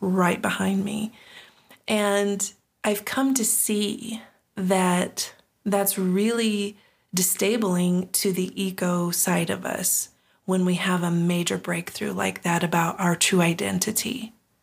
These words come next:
And we're not getting in our own way anymore. That's really destabilizing to the ego. And so, you know what?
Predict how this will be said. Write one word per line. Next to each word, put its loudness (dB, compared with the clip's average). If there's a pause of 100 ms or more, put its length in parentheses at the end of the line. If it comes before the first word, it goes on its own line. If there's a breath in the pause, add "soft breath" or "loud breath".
(1120)
And 2
we're 2
not 4
getting 2
in 0
our -2
own 0
way 2
anymore. -4 (200)
That's 0
really 2
destabilizing 2
to 0
the -4
ego. 2
And 2
so, 2 (1080 loud breath)
you 2
know 2
what? 0